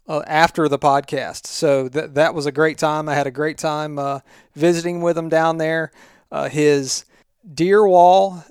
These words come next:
as I would call it, is super impressive. He's got some, uh, really, really nice, uh, Florida bucks, uh, as well as quite a few,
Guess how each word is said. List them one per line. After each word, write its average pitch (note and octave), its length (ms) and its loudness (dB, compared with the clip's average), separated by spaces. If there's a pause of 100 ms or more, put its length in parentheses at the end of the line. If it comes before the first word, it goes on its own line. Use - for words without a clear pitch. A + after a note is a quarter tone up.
as D3 380 2
I D#3+ 220 2
would F3 240 -2
call E3+ 380 2
it, - 180 -6
is D3 340 -4
super F#3+ 640 -4
impressive. E3+ 640 0
He's - 380 -12
got D3+ 320 -2
some, C#3+ 340 -8
uh, C3+ 220 -4 (100)
really, F#3 720 -2
really E3 380 -2
nice, D#3 680 -6 (160)
uh, A#2 200 -10
Florida E3 460 -2
bucks, D3 600 -2 (480)
uh, D3+ 300 -12
as D3+ 320 -4
well E3 320 2
as D#3 460 0
quite E3+ 340 0
a E3 60 -4
few, E3+ 520 -10